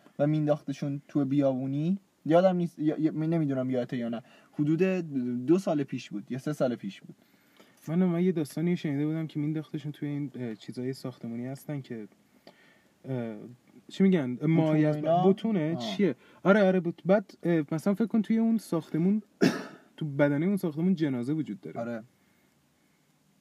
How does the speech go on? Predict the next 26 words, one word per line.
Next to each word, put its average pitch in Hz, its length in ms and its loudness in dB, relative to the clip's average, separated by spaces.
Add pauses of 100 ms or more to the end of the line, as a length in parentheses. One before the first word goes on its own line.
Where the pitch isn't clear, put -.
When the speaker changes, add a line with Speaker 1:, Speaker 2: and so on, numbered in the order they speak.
(1120)
Speaker 2:
وای 123 320 -2
پسر، - 320 -4 (540)
واقعاً 123 320 -2
یه 151 120 2
سنسیتیو 127 540 -6
کانتنت 135 380 -6
گنده 131 300 -4
باید 139 240 -4
روی 139 100 -2
این 139 260 -4 (400)
کاور 131 280 -6
این 135 280 -4
موز-، - 320 -16
اه، 113 240 -4 (260)
پادکست 123 440 -10
بزنم. 107 340 -8 (500)
Speaker 1:
حتماً - 280 -6
این 156 140 0
کارو 156 240 -2
کن، 127 180 -4
یه، 131 100 -4 (120)
یه 139 80 0
چیز 143 200 -4
خیلی. 143 600 -2 (600)
Speaker 2:
آره. 123 280 -2 (1080)
Speaker 1:
و 156 520 4